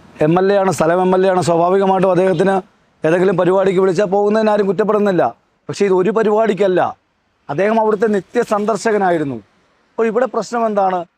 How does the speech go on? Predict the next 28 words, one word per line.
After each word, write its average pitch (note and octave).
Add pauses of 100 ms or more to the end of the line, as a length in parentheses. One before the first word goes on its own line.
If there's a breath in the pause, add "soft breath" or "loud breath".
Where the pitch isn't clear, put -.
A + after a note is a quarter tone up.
(240)
അദ്ദേഹം A3 (120)
ഒരു G3+ (180)
നറുക്കെടുപ്പ് G3+
പദ്ധതി G3
ഉദ്ഘാടനം G3
ചെയ്ത F3+ (100)
വീഡിയോ F3+
നമ്മൾ E3+ (100)
കണ്ടു. C#3+ (380)
അപ്പോൾ A#3+
നമുക്കറിയാം, B3
കേരള G3 (140)
ഗവൺമെന്റ് F#3+ (280)
ലോട്ടറി F#3 (100)
ആക്ട് E3+
പ്രകാരം D#3+ (440)
കൃത്യമായിട്ട് G#3 (260)
കേരളത്തിലെ F#3+ (100)
ഗവൺമെന്റിന് G3+ (120)
മാത്രം F#3
നടത്താവുന്ന F3+ (540)
അല്ലെങ്കിൽ F#3+
ഈ F#3+
പറയുന്ന F#3+
ലോട്ടറി F#3
പോലെയുള്ള F#3+ (100)
കാര്യങ്ങൾ F3 (100)
നടത്തി D3+